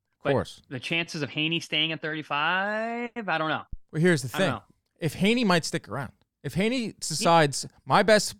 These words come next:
Speaker 1: biggest money fight, I can keep this gravy train rolling, I can make the biggest fights before I turn twenty-five," like we saw in the eighties with Sugar Ray Leonard. Like, Haney, Tank, for all the
Speaker 2: Yeah.
Speaker 1: belts. If
Speaker 2: Oh, yeah.
Speaker 1: Haney beats Lomachenko and it goes right to Tank,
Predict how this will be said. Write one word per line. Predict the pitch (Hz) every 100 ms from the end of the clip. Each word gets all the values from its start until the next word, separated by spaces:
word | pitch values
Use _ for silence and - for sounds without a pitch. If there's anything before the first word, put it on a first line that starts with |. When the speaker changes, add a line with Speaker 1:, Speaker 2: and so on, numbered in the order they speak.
| _ -
Speaker 1:
biggest | 175 185 165
money | 160 131
fight, | 113 104
I | 110
can | 127
keep | 156
this | - -
gravy | 143 143
train | 139 127
rolling, | 123 123 117
I | 104 135
can | 135 101 - _ _ _ _
make | 127 156 165
the | 143
biggest | 147 147 143
fights | 151 151 -
before | 123 139 131
I |
turn | - 117
twenty-five," | - 127 120 131 131 113
like | 113
we | 117
saw | - 120
in | 113
the | 90
eighties | 131 123 107 -
with | 104
Sugar | - 104 113
Ray | 110
Leonard. | 127 117 104 _ _ _ _ -
Like, | 143 - -
Haney, | - 170 226 185
Tank, | - - 220 113 - - _ _ _ -
for | 135 -
all | 175 208
the | 175
Speaker 2:
Yeah. |
Speaker 1:
belts. | 127 160 240 - - _ _ _ _ _ -
If | 139
Speaker 2:
Oh, | 175
yeah. |
Speaker 1:
Haney | 254 285
beats | 208 208 196 - - _
Lomachenko | 160 151 - 151 143 104 92 -
and | 127 123
it |
goes | 131 123 117
right | 147
to | -
Tank, | 135 127 139